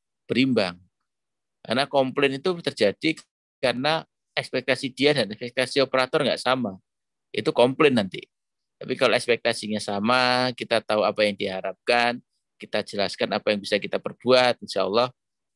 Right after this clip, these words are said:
eh, pasien bisa mengerti dan memahami. Mungkin itu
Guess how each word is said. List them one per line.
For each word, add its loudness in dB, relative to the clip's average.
eh, -6
pasien 0
bisa -4
mengerti -2
dan 0
memahami. -8
Mungkin 4
itu 6